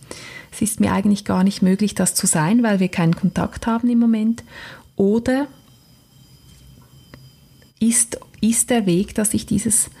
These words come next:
diese Verantwortung zurückgebe?" Und, ähm, auch da hieß es so, ganz, ganz ehrlich hinhören und ich habe sofort gespürt, es fühlt sich frei, leicht und richtig an,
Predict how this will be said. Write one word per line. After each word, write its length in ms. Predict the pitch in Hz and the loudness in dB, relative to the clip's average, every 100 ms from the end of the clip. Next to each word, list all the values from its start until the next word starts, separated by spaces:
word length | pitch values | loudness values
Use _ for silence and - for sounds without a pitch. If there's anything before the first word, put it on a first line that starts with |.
| - - - - - | -20 -20 -20 -10 -4
diese 160 | 196 | -2
Verantwortung 680 | 226 185 165 - 214 - 233 | 2 2 2 0 -4 0 0
zurückgebe?" 720 | 226 240 190 - - - - - - - - | 2 0 0 -4 -8 -8 -8 -20 -20 -20 -6
Und, 280 | 202 196 202 - - | 2 2 2 -2 0
ähm, 580 | 190 190 185 185 190 - - - - - | 2 4 4 4 4 0 -12 -16 -20 -4
auch 260 | 190 190 - | -2 -2 0
da 240 | 208 240 | 0 0
hieß 360 | 254 254 247 233 | 2 2 2 0
es 280 | 233 - | 0 0
so, 640 | - 208 208 208 214 208 - - | 2 2 2 2 2 0 -2 -2
ganz, 360 | 202 254 - | 2 2 0
ganz 280 | - 226 233 | 0 0 2
ehrlich 360 | - 208 226 - | 2 2 0 0
hinhören 520 | 202 233 240 247 247 | 2 2 2 2 2
und 140 | 220 | 2
ich 60 | - | -2
habe 160 | 208 | -2
sofort 640 | - 214 220 - 226 277 - | 0 0 0 0 0 0 -4
gespürt, 580 | 247 - - 226 214 214 | -6 -4 0 0 0 -2
es 140 | - | -2
fühlt 280 | 220 220 - | 0 0 0
sich 300 | 208 - - | -2 -4 -10
frei, 800 | - 214 202 190 226 247 269 277 - | -4 -2 2 2 2 2 2 0 0
leicht 800 | 208 196 190 226 247 - - - | 0 2 2 2 -2 -4 -12 0
und 240 | 202 196 196 | 2 4 2
richtig 520 | 214 - 233 226 - | 0 -2 -4 -2 0
an, 340 | 202 208 233 | 2 4 2